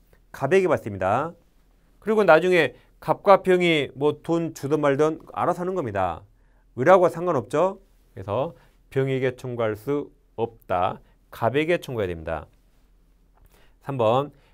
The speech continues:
병에게 잔금을 지급하는 약정이 체결된 이후. 다음.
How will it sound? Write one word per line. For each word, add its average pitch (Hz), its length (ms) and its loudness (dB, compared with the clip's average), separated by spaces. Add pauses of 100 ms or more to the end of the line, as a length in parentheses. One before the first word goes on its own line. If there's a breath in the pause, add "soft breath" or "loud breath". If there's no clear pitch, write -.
(180)
병에게 170 460 0
잔금을 139 580 -2
지급하는 123 480 -2
약정이 123 400 -4
체결된 135 460 -6
이후. 95 520 -4 (1500 soft breath)
다음. 113 400 -6